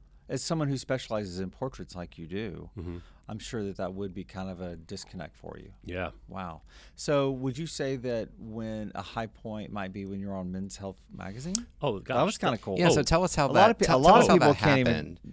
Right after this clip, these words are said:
Speaker 1: say that
Speaker 3: Yeah.
Speaker 1: they've been on Men's Health
Speaker 3: I know. I
Speaker 1: magazine.
Speaker 3: mean, that's not a, that's twelve people a year time. I mean, that, that's not that many people. And you were on, I believe, more than once, weren't you?
Speaker 2: I was on the American, um,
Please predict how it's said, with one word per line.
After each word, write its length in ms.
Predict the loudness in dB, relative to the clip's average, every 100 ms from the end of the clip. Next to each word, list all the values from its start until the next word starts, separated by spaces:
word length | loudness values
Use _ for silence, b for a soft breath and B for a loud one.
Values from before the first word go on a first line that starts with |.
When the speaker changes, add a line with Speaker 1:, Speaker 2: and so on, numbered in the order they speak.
| -8
Speaker 1:
say 220 | -2 2
that 60 | 2 2
Speaker 3:
Yeah. 40 |
Speaker 1:
they've 140 | 0
been 100 | 0
on 120 | -2 -2
Men's 200 | -4 -2
Health 100 | 0
Speaker 3:
I 80 |
know. 80 | 2
I 80 | 2
Speaker 1:
magazine. 220 | 2 2
Speaker 3:
mean, 100 | 2
that's 320 | 2 2 0
not 260 | 0 0 2
a, 220 | 2 2
that's 320 | 0 -2 -2 -6
twelve 300 | -2 -2 0
people 300 | -6 -4 -4
a 60 |
year 220 | -2 -2
time. 280 | -2 -4 -6
I 60 | -4
mean, 160 | -4 -4
that, 160 | -6 -8 -2
that's 200 | -2 -2
not 140 | -2
that 100 | 0
many 140 | 0 -2
people. 240 | -2 0
And 100 | 0
you 80 | 0
were 140 | 2
on, 260 | 2 0 -4
I 60 | -6
believe, 280 | -4 -4 -2
more 140 | -2
than 160 | -4 -6
once, 340 | -6 -8 -10
weren't 220 | -10 -10
you? 80 | -6
Speaker 2:
I 80 | -4
was 180 | -4 -2
on 280 | -2 -2 -2
the 80 |
American, 720 | -2 -2 -2 -2 0 0 -2 -4 -8
um, 500 | -6 -4 -6 -10